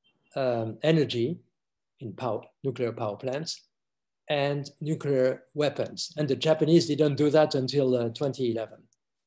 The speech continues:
Okay. Um, why? Because i-, it's,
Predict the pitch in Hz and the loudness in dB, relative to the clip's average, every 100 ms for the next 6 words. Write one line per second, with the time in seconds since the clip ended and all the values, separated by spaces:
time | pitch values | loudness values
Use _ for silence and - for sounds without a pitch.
0 | _ _ _ _ 117 117 - _ _ _ | _ _ _ _ -10 -10 -10 _ _ _
1 | _ _ _ _ _ _ - 139 123 113 | _ _ _ _ _ _ -6 -2 0 -2
2 | 117 117 _ _ _ _ - 160 127 139 | -6 -12 _ _ _ _ 0 2 2 0
3 | 196 180 151 - _ _ _ _ _ _ | 4 6 4 0 _ _ _ _ _ _
4 | _ _ _ _ _ _ _ _ _ _ | _ _ _ _ _ _ _ _ _ _
5 | - 165 - 156 - | -4 -2 0 -2 -4